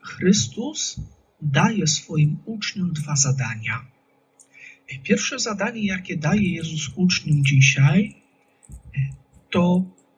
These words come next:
pozostać w mieście do czasu otrzymania obietnicy Ojca.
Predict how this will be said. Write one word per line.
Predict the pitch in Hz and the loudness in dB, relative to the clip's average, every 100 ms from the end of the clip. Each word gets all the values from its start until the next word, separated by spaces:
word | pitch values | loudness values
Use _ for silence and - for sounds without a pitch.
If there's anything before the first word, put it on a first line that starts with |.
| _ _ | _ _
pozostać | 135 143 180 240 - - 160 143 - - - | 4 4 4 2 -2 -2 -2 0 -2 -8 -6
w | |
mieście | 147 147 139 135 - - 185 285 - _ _ _ _ | 2 6 6 4 0 -2 0 0 -2 _ _ _ _
do | 156 156 208 - | -6 0 0 0
czasu | - 185 160 - - 240 - _ _ _ _ | -2 -2 -2 -8 -10 -12 -16 _ _ _ _
otrzymania | 175 180 - - 151 170 196 185 180 - | -4 0 0 0 2 0 0 -2 -4 -4
obietnicy | 147 139 139 139 135 - 135 - | 0 2 2 2 0 0 -4 -6
Ojca. | 120 - - 113 | -10 -10 -10 -10